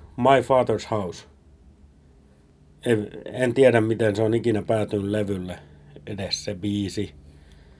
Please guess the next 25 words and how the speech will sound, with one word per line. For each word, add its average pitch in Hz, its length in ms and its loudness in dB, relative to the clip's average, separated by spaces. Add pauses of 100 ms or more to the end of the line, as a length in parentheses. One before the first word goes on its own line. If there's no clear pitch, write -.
(180)
Ja 107 60 -6
nyt 101 220 2
se 113 100 2
on 104 140 4
tossa 123 380 4
showssa, 107 680 -2
mutta 110 560 0 (540)
taas, 151 560 4 (180)
no, 127 260 0 (520)
jälleen 127 380 4
me 143 100 4
kaikki 139 400 4
sen 127 380 0 (460)
Born 131 200 4
to 127 100 -4
Run-kirjan 120 840 2
lukeneet 123 640 4
tiedämme, 127 460 6
että 110 200 -2
Brusella 120 480 2
oli 113 200 2
vaikeat 113 480 0
välit 107 360 -2
isäänsä 101 540 -4
ja 92 260 -8